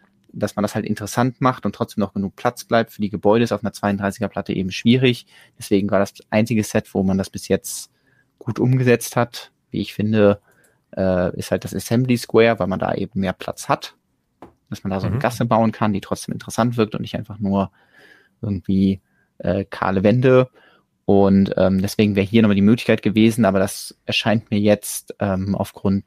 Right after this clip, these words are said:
Speaker 1: dieses Themas Naku-, Naturkundemuseum unwahrscheinlicher, weil,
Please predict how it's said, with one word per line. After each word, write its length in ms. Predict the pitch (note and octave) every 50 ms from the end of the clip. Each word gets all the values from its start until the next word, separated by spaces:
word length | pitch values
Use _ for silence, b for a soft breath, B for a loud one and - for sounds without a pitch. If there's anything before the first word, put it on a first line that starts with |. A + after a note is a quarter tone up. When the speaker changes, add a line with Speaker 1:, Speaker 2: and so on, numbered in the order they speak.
| _ -
Speaker 1:
dieses 440 | G2+ F#2 G#2+ G2 F#2+ F#2 - -
Themas 480 | - - A2 G#2+ A2 A#2 G#2+ A2+ - -
Naku-, 240 | F#2+ F#2+ - - - D3+
Naturkundemuseum 1080 | G#2+ G2+ - - - G#2 - - G2 G2 F#2+ G2 G2 F#2 G2+ G2+ G2 F#2+ F#2 - - - _
unwahrscheinlicher, 840 | - A#2+ B2 B2+ B2 A#2 - - A2+ A2 A2 A2 G#2+ - A#2+ G#2+ G2
weil, 320 | G2 G2 G2 G2+ G2+ G2+